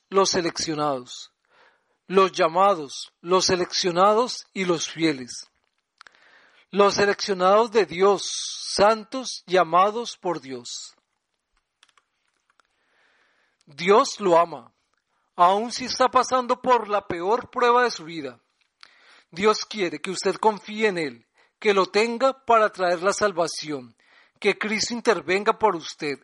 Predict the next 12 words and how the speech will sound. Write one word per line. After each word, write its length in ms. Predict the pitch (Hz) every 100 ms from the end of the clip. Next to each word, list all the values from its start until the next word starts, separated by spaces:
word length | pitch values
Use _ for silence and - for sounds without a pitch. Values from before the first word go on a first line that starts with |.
| _
Él 220 | 180 208
lo 200 | 233 170
ama. 300 | 147 127 120 _ _ _ _ _ -
Es 180 | 190 -
por 220 | 240 240
eso 320 | 240 240 240
que 160 | 190 165
Él 80 |
lo 100 | 165
llamó. 500 | 185 170 151 151 120 _ _
Él 240 | - 196 190
quiere 600 | - 220 214 240 240